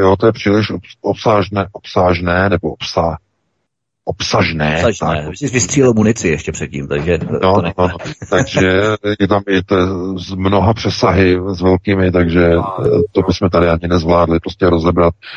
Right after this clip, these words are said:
Speaker 1: Eh, výcho-, východoazijské fórum je, je obrovská záležitost, takže já si to nechám do článku, jo, takto.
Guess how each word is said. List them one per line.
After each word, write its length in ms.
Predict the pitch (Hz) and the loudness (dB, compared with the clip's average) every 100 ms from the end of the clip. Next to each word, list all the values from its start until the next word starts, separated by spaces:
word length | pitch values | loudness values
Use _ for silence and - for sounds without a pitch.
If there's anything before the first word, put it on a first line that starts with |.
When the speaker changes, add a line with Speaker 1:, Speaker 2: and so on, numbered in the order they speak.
| 104 - | -12 -2
Speaker 1:
Eh, 40 | 90 85 82 | 2 4 4
výcho-, 600 | 80 87 92 82 85 82 | 2 0 0 2 0 2
východoazijské 720 | 85 85 98 82 85 82 - 82 | 2 4 4 4 2 0 0 2
fórum 420 | 85 80 80 80 | 2 2 2 2
je, 100 | 78 78 | 2 2
je 120 | 78 | 2
obrovská 680 | 73 78 78 76 - 82 78 | 0 -2 -4 -4 0 2 2
záležitost, 720 | 78 78 80 78 82 - 85 - | 2 4 4 4 2 2 -2 0
takže 280 | 87 - 82 85 - | -4 0 0 0 0
já 140 | 92 | 0
si 100 | 80 | 2
to 100 | - | 0
nechám 240 | 90 85 87 | 0 2 2
do 100 | 92 | 2
článku, 520 | - 98 101 101 87 - - | 2 2 2 0 -4 -4 -2
jo, 200 | 90 87 - | 0 0 -2
takto. 340 | 104 95 107 | -6 -4 -6